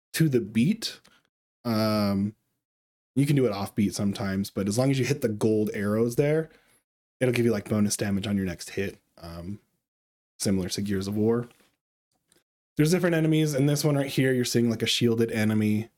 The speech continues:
and, uh, different weapons are more effective against different, uh, people. And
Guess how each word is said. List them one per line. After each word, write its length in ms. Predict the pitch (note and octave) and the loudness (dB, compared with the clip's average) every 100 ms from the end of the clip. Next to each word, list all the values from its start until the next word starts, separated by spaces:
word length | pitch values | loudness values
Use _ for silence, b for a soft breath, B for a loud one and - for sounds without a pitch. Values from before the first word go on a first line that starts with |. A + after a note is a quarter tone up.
| _ _ _ _ - | _ _ _ _ -8
and, 640 | G#2+ G2+ G2+ G2+ G2 G2+ - - - _ | -2 0 0 0 0 -2 -4 -10 -16 _
uh, 520 | G2 G2 F#2+ F#2 F#2+ - _ _ _ _ _ - | -10 -8 -6 -8 -8 -12 _ _ _ _ _ -2
different 260 | C#3 D3+ C#3+ | 0 2 0
weapons 280 | C3 C3 C3 | 0 0 0
are 60 | |
more 120 | B2+ | 0
effective 460 | A#2 C#3 B2+ C#3 B2+ | 0 -2 0 0 0
against 320 | A2 A2 G#2 | 0 0 0
different, 420 | A#2+ - G#2+ G2+ | 0 0 -2 -2
uh, 300 | G2 F#2+ F#2+ G2 | -6 -8 -8 -8
people. 560 | - F3+ G3 F#3+ G3 - _ _ _ _ _ _ _ _ _ _ _ _ - | 0 2 2 2 0 -8 _ _ _ _ _ _ _ _ _ _ _ _ -10
And 840 | G2+ A2+ A2 A2 A2 G#2+ G#2+ G#2 | -4 -2 0 0 0 0 0 -2